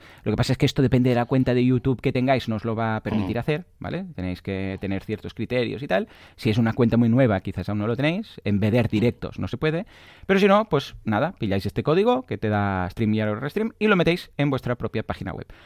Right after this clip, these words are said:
Speaker 1: Pero ojo, porque claro, si hay opciones de chat, eh, en un embed no, no van a aparecer, porque es un
Speaker 2: Ujú.
Speaker 1: vídeo solamente. Con lo que lo más, lo más cómodo es mandarles directamente a la página pública de StreamYard o de Restream.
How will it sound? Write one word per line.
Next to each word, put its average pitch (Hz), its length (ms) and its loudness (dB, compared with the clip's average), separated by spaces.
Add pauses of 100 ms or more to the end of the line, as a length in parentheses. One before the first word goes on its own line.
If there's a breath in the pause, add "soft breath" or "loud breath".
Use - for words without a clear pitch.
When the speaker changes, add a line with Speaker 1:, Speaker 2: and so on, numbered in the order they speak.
(180 loud breath)
Speaker 1:
Pero - 160 8
ojo, - 300 4 (100)
porque 95 240 2
claro, 117 300 4
si - 180 -2
hay 117 140 4
opciones 117 380 0
de 104 140 -2
chat, - 300 2 (540 loud breath)
eh, 101 360 0 (140)
en 117 140 6
un 117 160 6
embed 117 420 2
no, 92 420 0
no 92 180 0
van 95 160 2
a 95 40 0
aparecer, - 420 -2
porque 90 180 -8
es 85 100 -6
un 87 120 -4
Speaker 2:
Ujú. 85 80 -2
Speaker 1:
vídeo 82 260 -4
solamente. 82 460 -10
Con 113 240 2
lo 117 120 4
que 117 280 2 (280 loud breath)
lo 107 220 2
más, 104 300 2
lo 101 160 0
más 95 160 -2
cómodo 107 320 2
es 117 200 -2
mandarles 95 540 0
directamente 101 480 0
a - 20 0
la 87 140 0
página 107 440 -2 (340 soft breath)
pública 143 680 4 (200 soft breath)
de 107 200 2
StreamYard 104 500 0
o 107 60 -2
de 95 80 0
Restream. - 380 -8